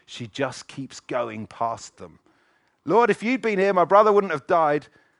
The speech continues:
but I know that even now God will give you whatever you ask." Jesus said to her, "Your brother will rise again." Martha answered, "I know he'll rise again in the resurrection at the last day." See what happens here?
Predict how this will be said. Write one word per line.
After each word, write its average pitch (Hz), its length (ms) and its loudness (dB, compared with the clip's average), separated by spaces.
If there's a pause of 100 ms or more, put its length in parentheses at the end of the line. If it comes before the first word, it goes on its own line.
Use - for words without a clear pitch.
(240)
but 107 120 -2
I 131 60 -2
know 131 180 -2
that 120 120 -4
even 127 260 -6
now 104 220 -2
God 98 200 -12
will 98 60 -14
give 92 200 -18
you 92 120 -16
whatever 92 280 -14
you 95 180 -12
ask." - 460 -18 (1400)
Jesus 120 280 -10
said 131 200 0
to 110 100 -4
her, 101 240 -4 (300)
"Your 107 140 -8
brother 131 300 2
will 110 180 -6
rise 113 300 2
again." 98 400 -6 (260)
Martha 143 380 4
answered, 147 320 4 (200)
"I 165 120 4
know 226 300 8
he'll 160 160 0
rise 143 260 2
again 147 340 2
in 156 120 -2
the 139 100 2
resurrection 139 600 0
at 135 80 -6
the 123 100 0
last 120 380 -2
day." 123 420 -4
See - 180 -12
what 202 100 2
happens 135 320 -4
here? 95 200 -8